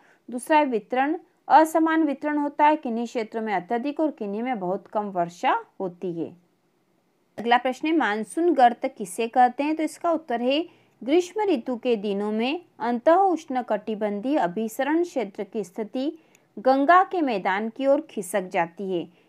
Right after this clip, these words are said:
इससे मानसून ऋतु में मानसून गर्त के नाम से जाना जाता है। यह विषुवत वृत्त से पाँच डिग्री उत्तर में स्थित होता है। ठीक है, विषुवत वृत्त से पाँच डिग्री उत्तर में स्थित होता है।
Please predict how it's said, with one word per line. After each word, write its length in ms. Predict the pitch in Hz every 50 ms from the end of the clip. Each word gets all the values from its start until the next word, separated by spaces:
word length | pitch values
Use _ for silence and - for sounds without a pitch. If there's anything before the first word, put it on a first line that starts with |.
| _ _ -
इससे 300 | 330 320 320 - 415 403
मानसून 560 | 370 302 240 220 214 208 - - 330 359 370 320
ऋतु 300 | 262 214 - - 226 214
में 220 | 208 220 240 262
मानसून 640 | 311 294 220 208 202 214 220 214 - 349 359 370 302
गर्त 300 | 247 220 208 202 - -
के 180 | 233 - 254 226
नाम 220 | 202 180 170 180
से 180 | 175 - 302 285
जाना 360 | 294 214 185 175 175 175 170
जाता 340 | 175 190 170 165 - 202 190
है। 280 | 185 180 165 151 - _ _ _ _ _ _ _ -
यह 180 | 285 359 392
विषुवत 720 | 359 262 226 - - - 294 311 311 311 - 359 381 403 - _ _ _ _ _ _ -
वृत्त 380 | 196 226 233 220 - - 240 220
से 260 | - - 294 302 330 320 - -
पाँच 320 | 220 214 240 302 302 -
डिग्री 360 | 320 311 294 262 220 247 262 277
उत्तर 360 | 233 190 - - 220 208 208
में 160 | 233 254 240
स्थित 340 | 226 - - 226 208 - 202
होता 280 | 175 165 170 - 165
है। 240 | 165 175 165 151 - - _ _ _
ठीक 140 | - 254 -
है, 60 | 262
विषुवत 440 | 202 185 180 - - 254 247 - 233
वृत्त 300 | 208 185 180 - - 202
से 180 | 196 - 302 311
पाँच 340 | 311 - 208 190 185 185
डिग्री 240 | - 202 202 214 220
उत्तर 320 | 214 175 175 - 214 196 196
में 140 | 208 202
स्थित 260 | 190 - - 233 220 240
होता 240 | 220 220 - 240
है। 260 | 226 233 247 277 311